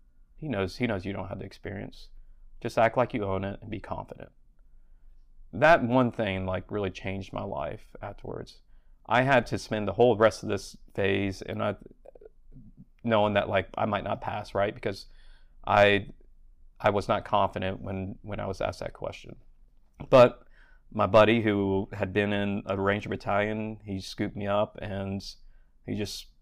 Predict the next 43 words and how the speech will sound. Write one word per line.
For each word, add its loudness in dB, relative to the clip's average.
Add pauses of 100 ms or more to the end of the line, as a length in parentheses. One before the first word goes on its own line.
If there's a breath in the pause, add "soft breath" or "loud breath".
(260)
tell 2
me -4
just -4
one -2
piece -6
of -4
advice. -8 (140)
And -8
I -4
took -2
that -2
to -4
heart 2
for -10
the -4
rest -6
of -8
my -2
life, 0
you -6
know, -4
up -2
to, -6 (120)
until -8
today. -4 (720 soft breath)
Um, 2 (540)
so 4 (200)
my 4
buddy 8
Ryan 4
Sarter, 2
a 0
few -6
years -4
ago, -2
he -6
was -8
in -6
Afghanistan, -8
and -10
he -8
was -6
on, -6